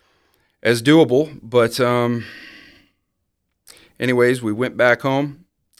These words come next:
and, uh, you know, I really didn't know what to do. Um, with what I heard, with how to fix it,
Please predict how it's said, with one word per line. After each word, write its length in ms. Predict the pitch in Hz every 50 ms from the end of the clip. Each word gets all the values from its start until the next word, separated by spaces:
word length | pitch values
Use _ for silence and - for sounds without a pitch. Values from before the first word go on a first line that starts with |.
| _
and, 260 | - 110 110 107 107 110
uh, 240 | 110 110 110 110 113 113 _ _ _ _ _ _ _ _ _ _ _ _ _ _ _ _ _ _ _ _ _ -
you 60 | 139
know, 80 | 147
I 80 | 113 135
really 240 | 143 160 175 170 165
didn't 160 | 165 160 160
know 80 | 160 160
what 120 | 160 156
to 60 | - 131
do. 400 | 127 143 151 127 82 - - - -
Um, 480 | - 104 104 107 107 104 104 98 95 92 - - - - - _ _ _ _ _ _ _ _ _ _ _ _ _ _ _ _ _ _ _ _ _ _ _ _ _ _ _ _ _ _ _ _ _ _ _ _ _ _ _ _ _ _ _ _ _ _ _ _ _ _ _ _ _ _ _ _ _ _ _ _ _ _ _ _
with 160 | - 90 - 117
what 120 | 120 120
I 100 | 113 110
heard, 460 | 107 120 120 123 127 135 139 143 135 - _ _ _ _ _ _
with 120 | - 101 101
how 120 | 110 110
to 80 | 107 101
fix 320 | - 117 117 117 - -
it, 320 | 143 135 - - _ _